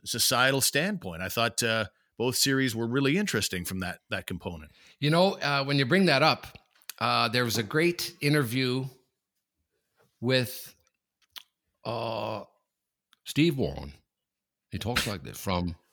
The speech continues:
Speaker 1: Mo-, Morgan Freeman?
Speaker 2: See? How good is that impression, Steve? How good
Speaker 1: Well,
Speaker 2: is that impression right there?
Speaker 1: all
Speaker 2: Steve
Speaker 1: right,
Speaker 2: Warren.
Speaker 1: fine.
Speaker 2: Eh?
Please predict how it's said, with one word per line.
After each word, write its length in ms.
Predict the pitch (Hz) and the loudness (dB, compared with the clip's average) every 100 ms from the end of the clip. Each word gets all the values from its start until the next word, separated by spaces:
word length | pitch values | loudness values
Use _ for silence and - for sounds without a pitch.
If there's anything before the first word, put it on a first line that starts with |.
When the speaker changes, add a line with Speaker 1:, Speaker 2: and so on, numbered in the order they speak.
| - | -8
Speaker 1:
Mo-, 180 | 104 - | -8 -6
Morgan 360 | 107 131 151 151 | -2 0 0 0
Freeman? 480 | - 160 196 381 - _ _ _ _ _ _ - | 2 4 4 2 -4 _ _ _ _ _ _ -16
Speaker 2:
See? 500 | - - 156 254 - - | -4 2 4 4 0 2
How 120 | 185 | 4
good 200 | 185 - | 6 6
is 120 | 190 | 8
that 160 | 190 190 | 10 8
impression, 420 | 156 175 160 104 - - - | 8 6 6 2 -4 -18 -6
Steve? 380 | - 127 - - - | 2 2 2 -8 0
How 300 | - 220 233 | 8 8 10
good 300 | 196 196 165 | 8 8 8
Speaker 1:
Well, 160 | 123 - | 4 2
Speaker 2:
is 120 | 147 151 | 0 6
that 220 | 165 175 | 6 6
impression 560 | 151 156 147 - 90 | 4 2 2 2 -4
right 200 | 110 120 - | -6 -6 -6
there? 180 | 101 - _ _ _ _ _ _ 95 | -10 -12 _ _ _ _ _ _ -6
Speaker 1:
all 80 | |
Speaker 2:
Steve 320 | 95 107 156 95 | -2 2 2 0
Speaker 1:
right, 80 | 73 | -4
Speaker 2:
Warren. 280 | 73 73 - _ _ - | -6 -10 -14 _ _ -4
Speaker 1:
fine. 100 | |
Speaker 2:
Eh? 40 | 127 | -4